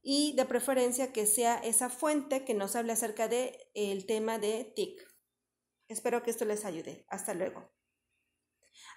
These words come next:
Ah, por cierto, no se les olvide revisar su ortografía y nombrar al archivo como se solicita. Todo esto está en avisos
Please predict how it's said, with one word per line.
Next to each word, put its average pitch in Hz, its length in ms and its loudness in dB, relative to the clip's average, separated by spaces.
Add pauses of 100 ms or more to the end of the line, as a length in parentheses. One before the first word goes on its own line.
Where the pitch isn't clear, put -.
Ah, 339 440 6
por 294 180 8
cierto, 320 400 0
no 233 140 2
se 294 120 0
les 302 160 2
olvide 262 300 2
revisar 233 420 2
su 277 360 0 (200)
ortografía 269 1160 2 (200)
y 233 120 -2
nombrar 220 300 2
al 233 120 2
archivo 220 460 0
como 214 300 -2
se 208 220 0
solicita. 190 680 -6
Todo 262 220 4
esto 285 200 4
está 285 260 2
en 277 100 0
avisos 277 640 0